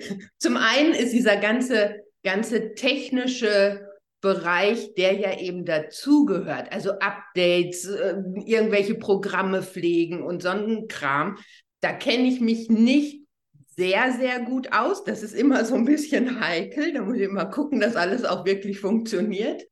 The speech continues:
Und Bildbearbeitung finde ich auch total nervig. Aber hilft ja nichts, ne? Muss,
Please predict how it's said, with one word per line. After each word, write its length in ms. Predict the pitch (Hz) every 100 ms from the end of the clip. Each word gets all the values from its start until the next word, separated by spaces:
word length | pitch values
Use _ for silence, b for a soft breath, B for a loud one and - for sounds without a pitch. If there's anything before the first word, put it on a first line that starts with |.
| _ -
Und 220 | 233 226
Bildbearbeitung 920 | 208 214 - 123 165 160 156 156 170
finde 240 | 196 160
ich 120 | 151 -
auch 160 | 143
total 420 | - 151 196 147
nervig. 540 | 131 131 131 127 127 - _
Aber 580 | - 180 196 190 190 226 - _ -
hilft 240 | 339 349
ja 140 | 202
nichts, 340 | 185 160 - -
ne? 300 | 208 262 -
Muss, 580 | 233 214 - - -